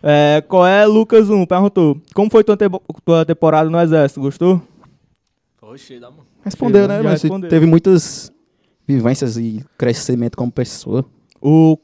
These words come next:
Speaker 1: F F underline S T H X perguntou, qual foi sua maior amizade dentro do Free Fire? Canibas?
Speaker 2: Canibals.
Speaker 3: Ele
Speaker 1: Canibals.
Speaker 3: deu essa ideia aí mesmo.
Speaker 1: Foi, já respondeu também.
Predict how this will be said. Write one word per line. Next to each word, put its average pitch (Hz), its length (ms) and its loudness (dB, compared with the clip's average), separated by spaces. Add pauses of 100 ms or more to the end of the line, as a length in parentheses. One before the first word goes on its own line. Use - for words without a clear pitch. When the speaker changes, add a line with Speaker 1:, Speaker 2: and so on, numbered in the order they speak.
(200)
Speaker 1:
F 180 340 -2
F 185 380 0
underline 175 680 -2
S 175 240 -6
T 175 100 -12
H 165 300 -4
X 160 260 -10
perguntou, 165 540 -2 (600)
qual 180 240 4
foi 214 460 4 (260)
sua 180 220 -2
maior 180 300 0
amizade 180 520 0
dentro 175 320 -4
do 175 160 2
Free 180 200 -2
Fire? 156 440 0 (300)
Canibas? 160 580 -6 (180)
Speaker 2:
Canibals. 135 460 -20 (200)
Speaker 3:
Ele 107 100 -14
Speaker 1:
Canibals. 135 220 -20
Speaker 3:
deu 120 80 -6
essa 120 180 -8
ideia 123 220 -10
aí 147 120 -8
mesmo. 120 260 -10
Speaker 1:
Foi, 131 220 -6
já 131 100 -10
respondeu 147 420 -8
também. 143 340 -12